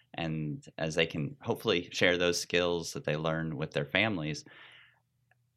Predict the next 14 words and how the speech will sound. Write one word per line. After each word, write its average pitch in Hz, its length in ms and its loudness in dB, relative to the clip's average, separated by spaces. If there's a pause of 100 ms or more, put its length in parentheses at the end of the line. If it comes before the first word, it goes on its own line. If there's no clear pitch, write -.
(120)
I 90 140 4
don't 107 220 4
know 95 200 6
if 95 120 0
there's 87 260 2
really 92 280 2
another 85 260 0
program 82 420 -4
I've 76 220 -6
ever 82 260 -2
seen 78 320 -6
that 69 120 -6
does 71 260 -4
that. - 320 -6